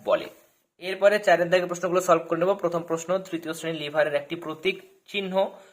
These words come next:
অঙ্কন করো। আহ, তৃতীয় শ্রেণীর লিভারের চিত্রটা তোমরা একশো পঁয়ত্রিশ পাতায় পেয়ে যাবে। দেখো, এক প্রান্তে আলম্ব, অপর প্রান্তে বাধা, আর মাঝখানে বল কাজ করে।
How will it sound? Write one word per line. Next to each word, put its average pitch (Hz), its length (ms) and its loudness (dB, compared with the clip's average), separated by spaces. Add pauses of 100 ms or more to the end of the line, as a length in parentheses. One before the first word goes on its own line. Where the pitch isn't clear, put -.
(200)
অঙ্কন 170 400 -2
করো। 170 400 4 (680)
আহ, 104 260 -10
তৃতীয় 160 300 -2
শ্রেণীর 175 280 -4
লিভারের 170 440 0
চিত্রটা 156 640 0
তোমরা 127 420 0 (480)
একশো - 360 -6
পঁয়ত্রিশ 143 340 -8
পাতায় 139 320 -2
পেয়ে 135 180 -4
যাবে। 127 320 0 (220)
দেখো, 113 360 -6 (720)
এক 135 200 -8
প্রান্তে 160 280 2
আলম্ব, 151 340 4
অপর 147 260 6
প্রান্তে 139 380 -2
বাধা, 135 580 2
আর 120 120 -4
মাঝখানে 120 440 -2
বল 131 280 0
কাজ 98 260 0
করে। - 260 -6